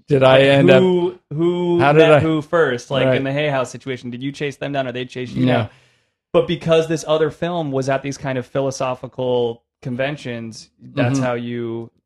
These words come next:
Speaker 2: uh,
Speaker 1: Festivals, yeah. There's a guy named Stephen Simon who's a producer. He produced What Dreams May Come and Somewhere in Time. He had started a thing called the Spiritual Cinema Circle,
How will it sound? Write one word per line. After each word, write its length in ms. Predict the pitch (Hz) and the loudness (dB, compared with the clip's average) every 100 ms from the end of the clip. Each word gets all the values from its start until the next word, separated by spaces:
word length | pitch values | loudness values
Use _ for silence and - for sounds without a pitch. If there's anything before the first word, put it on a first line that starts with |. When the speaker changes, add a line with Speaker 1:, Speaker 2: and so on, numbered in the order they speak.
| _ | _
Speaker 2:
uh, 360 | 110 110 107 104 _ _ | -10 -10 -10 -14 _ _
Speaker 1:
Festivals, 440 | 156 143 143 131 131 | 2 2 0 -2 4
yeah. 400 | 151 139 127 - _ _ | 6 6 4 0 _ _
There's 200 | 156 151 | 2 2
a 40 | 135 | 2
guy 300 | 143 151 147 | 2 4 4
named 260 | 147 135 | 2 2
Stephen 480 | 123 - 156 151 143 | 0 -2 0 0 0
Simon 640 | 120 - 135 139 139 139 135 | -2 -2 0 2 2 2 0
who's 280 | 131 117 | 0 -2
a 100 | 120 | -4
producer. 840 | 110 - 131 123 131 123 139 131 127 | -4 -4 -2 0 0 0 0 2 2
He 160 | 123 127 | -2 -6
produced 500 | - 127 123 - - | -4 -2 -2 -4 -8
What 220 | 127 127 | -6 -6
Dreams 380 | - 131 131 120 | -2 0 0 -2
May 140 | 123 117 | -4 -6
Come 720 | - 131 131 127 127 127 - _ _ _ _ | -6 -2 0 0 0 -2 -8 _ _ _ _
and 420 | 123 117 117 117 | -2 0 0 -2
Somewhere 380 | - 135 127 123 | 0 0 2 0
in 120 | 113 | -2
Time. 580 | - 127 127 131 131 131 _ _ _ _ _ | -2 0 0 0 -2 -6 _ _ _ _ _
He 160 | - 175 | 0 0
had 120 | 139 | 2
started 380 | - 151 143 135 | 2 2 4 2
a 80 | 120 | 0
thing 260 | - 135 | 0 0
called 240 | 123 123 117 | 2 2 0
the 80 | |
Spiritual 440 | 107 - 135 - 117 | -4 -4 -4 -4 -8
Cinema 380 | - 143 143 131 | -2 0 0 -2
Circle, 680 | - 139 - 135 135 123 | 0 -2 0 0 0 -2